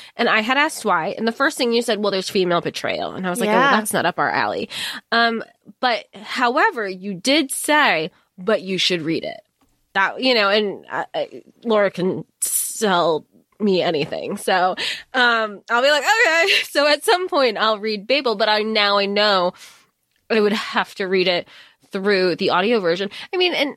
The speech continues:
Speaker 1: and now that you're saying things about, like, slower, you know, some criticisms with quote unquote slower books, the same thing could be said about The Oleander Sword. We loved The Oleander. You have to have that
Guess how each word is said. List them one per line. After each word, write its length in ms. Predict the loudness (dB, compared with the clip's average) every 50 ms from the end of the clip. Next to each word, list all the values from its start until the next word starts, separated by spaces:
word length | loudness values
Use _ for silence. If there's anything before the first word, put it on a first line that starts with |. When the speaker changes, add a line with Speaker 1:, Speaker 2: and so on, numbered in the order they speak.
| _ -4
Speaker 1:
and 200 | -4 -4 -2 -2
now 180 | -2 0 0 0
that 120 | 0 0
you're 100 | -2 -2
saying 260 | -2 -2 -2 -2 -2
things 160 | -2 -4 -4 -2
about, 140 | -4 -4 -4
like, 160 | -4 -6 -8
slower, 840 | -10 -10 -10 -10 -8 -6 -2 0 0 2 2 0 -2 -2 -2 -4 -4 -8 -14 _ _ -4
you 80 | 0
know, 120 | 0 0 0
some 240 | 0 -2 -2 -2
criticisms 720 | -2 -6 -4 0 0 0 0 0 -2 -4 -2 0 0 0 0
with 160 | -4 -6 -6
quote 200 | -6 -2 -2 0
unquote 240 | 0 0 -2 -4 -4
slower 380 | -4 -4 0 2 2 2 2 0
books, 460 | 0 0 2 2 2 0 -2 -10 -16 -16 -16 -18 -18 -20 -20 _ _ _ _
the 140 | -4 -4 -2
same 240 | 0 2 0 0 2
thing 100 | 0 0
could 100 | 0 2
be 80 | 0 2
said 160 | 0 0 0
about 160 | 0 -2 0
The 100 | 0 0
Oleander 360 | 2 2 2 2 0 0 -2 -4
Sword. 360 | -4 -4 -4 -4 -6 -8 -14 _ _ _ -8
We 240 | -2 0 2 2 2
loved 840 | 2 0 0 0 0 0 2 2 4 4 2 2 0 -4 -14 _ -8
The 60 | -6
Oleander. 420 | -4 -2 0 0 0 -2 -4 -4
You 200 | -2 0 2 2 2
have 480 | 0 -4 -4 -4 -2 0 -2 -2 -2 -8
to 100 | -12 -10
have 300 | -4 -2 -2 -2 -2 -2
that 300 | -2 -2 -2 -2 -6